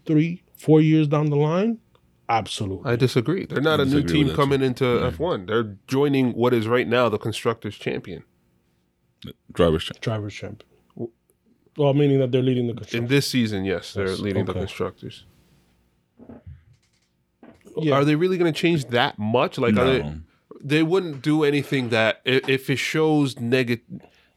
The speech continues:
Speaker 2: the engines are homologated. They can't really change much until twenty twenty-six.
Speaker 1: What you have to remember is that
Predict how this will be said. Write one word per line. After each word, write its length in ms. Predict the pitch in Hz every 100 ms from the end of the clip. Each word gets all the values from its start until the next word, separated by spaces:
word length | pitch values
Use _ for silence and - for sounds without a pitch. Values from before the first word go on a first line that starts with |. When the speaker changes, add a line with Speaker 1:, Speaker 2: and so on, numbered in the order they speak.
| -
Speaker 2:
the 160 | - 156
engines 240 | 208 190
are 80 | 165
homologated. 600 | 147 131 123 101 98 90 -
They 120 | 131
can't 380 | 123 - 151 139
really 260 | 117 123 110
change 380 | - 117 117 104
much 220 | 107 104
until 360 | 104 98 123
twenty 280 | 104 110 101
twenty-six. 400 | - 95 92 -
Speaker 1:
What 100 | 151
you 100 | 151
have 160 | 170 175
to 100 | 190
remember 520 | 151 131 131 123 123
is 220 | 117 113
that 240 | 120 113